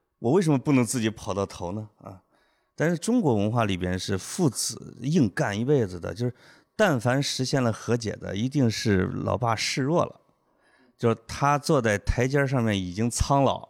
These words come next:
已经不是对手。这不是张楚有时候歌的歌词是这样的。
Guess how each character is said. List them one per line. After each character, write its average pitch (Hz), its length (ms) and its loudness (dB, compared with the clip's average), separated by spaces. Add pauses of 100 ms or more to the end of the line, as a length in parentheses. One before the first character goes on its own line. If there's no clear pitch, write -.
(100)
已 98 180 -6
经 120 160 -2
不 151 180 -2
是 165 100 2
对 123 220 2
手。 - 240 -10 (500)
这 120 80 -14
不 131 40 -2
是 131 60 -4
张 160 220 0
楚 107 200 -4
有 95 100 -2
时 104 80 -8
候 107 60 -4
歌 135 200 -8
的 120 80 -6
歌 143 200 -4
词 110 320 -8
是 151 120 -6
这 113 80 -6
样 98 200 -8
的。 - 60 -20